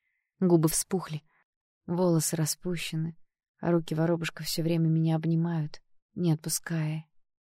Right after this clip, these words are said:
ни на шаг. И уже невозможно скрыть очевидное, я совершенно без ума от этого парня.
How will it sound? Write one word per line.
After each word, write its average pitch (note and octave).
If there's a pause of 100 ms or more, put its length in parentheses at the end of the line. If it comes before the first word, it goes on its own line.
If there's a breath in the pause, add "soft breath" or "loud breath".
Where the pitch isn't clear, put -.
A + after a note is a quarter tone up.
(160)
ни E3
на D#3+
шаг. - (680)
И -
уже E3+
невозможно E3
скрыть D3+
очевидное, D3+
я D3
совершенно F3+
без F3
ума E3
от D#3+
этого E3
парня. F#3